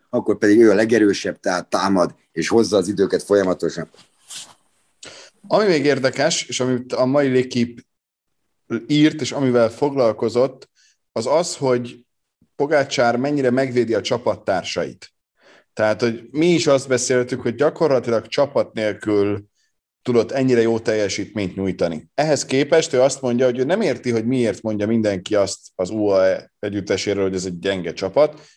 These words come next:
Speaker 2: Mondjanak már egy erősebb csapatot, mint amilyen az övék. Szerinted ez egy erős csapat, vagy egy gyenge csapat?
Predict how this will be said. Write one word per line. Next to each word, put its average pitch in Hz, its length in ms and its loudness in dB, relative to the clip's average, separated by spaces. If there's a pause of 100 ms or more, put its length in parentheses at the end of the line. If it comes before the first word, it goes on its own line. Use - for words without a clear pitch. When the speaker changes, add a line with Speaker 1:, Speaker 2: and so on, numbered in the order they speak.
Speaker 2:
Mondjanak 143 520 0
már 101 160 -2
egy 95 100 -2
erősebb 92 380 -2
csapatot, 90 480 -6
mint 87 220 -8
amilyen 82 240 -6
az 78 120 -6
övék. - 440 -16 (540)
Szerinted 135 520 0
ez 95 120 -4
egy 85 160 -4
erős 165 280 2
csapat, 95 380 -4
vagy 85 140 -8
egy 78 140 -4
gyenge 80 340 -4
csapat? - 360 -18